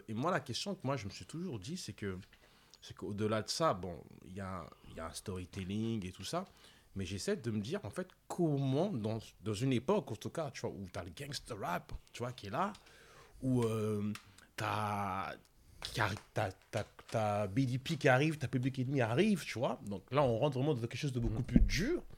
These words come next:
Speaker 1: Comment, en fait, ce type arrive à shiner et à avoir un Grammy, en fait ?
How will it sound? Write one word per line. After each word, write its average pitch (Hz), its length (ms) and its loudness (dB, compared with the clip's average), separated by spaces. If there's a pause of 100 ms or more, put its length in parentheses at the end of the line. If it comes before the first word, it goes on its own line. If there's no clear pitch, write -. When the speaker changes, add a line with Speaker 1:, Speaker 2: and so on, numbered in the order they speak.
(520)
Speaker 1:
Comment, 196 340 0
en 139 40 0
fait, 294 200 -2
ce - 140 -4
type - 320 -4
arrive 135 300 0
à 107 80 0
shiner 131 640 -2 (260)
et 127 80 -6
à 120 60 2
avoir 135 220 2
un 123 80 2
Grammy, 131 340 2
en 120 80 -4
fait ? - 160 -10